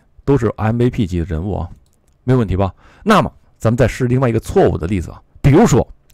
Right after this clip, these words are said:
呃，我 for 还是这么循环的，没有问题，最后加冒号了，但是我没有缩进，会是什么结果？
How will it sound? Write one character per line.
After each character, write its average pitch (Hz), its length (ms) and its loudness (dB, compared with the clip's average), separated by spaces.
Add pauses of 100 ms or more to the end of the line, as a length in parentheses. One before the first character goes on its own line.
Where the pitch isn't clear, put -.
(460)
呃， 123 140 2
我 117 140 4
for 170 240 2
还 117 100 2
是 143 60 4
这 147 80 0
么 113 80 -2
循 104 120 -2
环 80 140 -2
的， 73 140 -10
没 139 100 2
有 143 60 4
问 131 100 4
题， 95 180 2
最 - 160 0
后 117 120 2
加 117 140 0
冒 110 140 0
号 101 180 2
了， - 80 -6 (100)
但 101 280 0
是 95 300 -4
我 101 160 2
没 110 440 2
有 98 180 4
缩 95 200 0
进， 98 200 0 (1800)
会 220 140 6
是 175 80 6
什 180 100 4
么 196 80 2
结 175 140 6
果？ 107 200 2